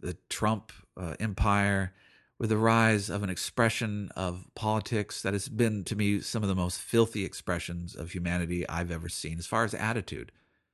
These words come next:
The scripture's really clear about our attitude. You just, just,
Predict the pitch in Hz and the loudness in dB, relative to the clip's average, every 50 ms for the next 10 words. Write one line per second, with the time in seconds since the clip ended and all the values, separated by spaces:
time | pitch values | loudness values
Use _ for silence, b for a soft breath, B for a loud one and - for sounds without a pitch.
0 | _ _ _ _ - - 127 - - 165 151 - 170 151 - - - _ 120 120 | _ _ _ _ -2 -2 0 0 0 -2 -2 0 -2 -2 -4 -6 -12 _ -4 -2
1 | 147 170 175 160 - - 180 190 180 123 101 95 101 104 95 82 113 123 117 95 | 0 2 2 0 0 0 2 2 4 4 4 4 4 4 4 2 2 0 0 -2
2 | 90 - 90 80 85 92 110 110 117 110 104 - - - - 127 120 - - - | -4 -4 -4 -4 -2 -2 -4 -2 -2 -4 -6 -6 -10 -8 -8 -6 -4 -4 -6 -8
3 | - - | -10 -12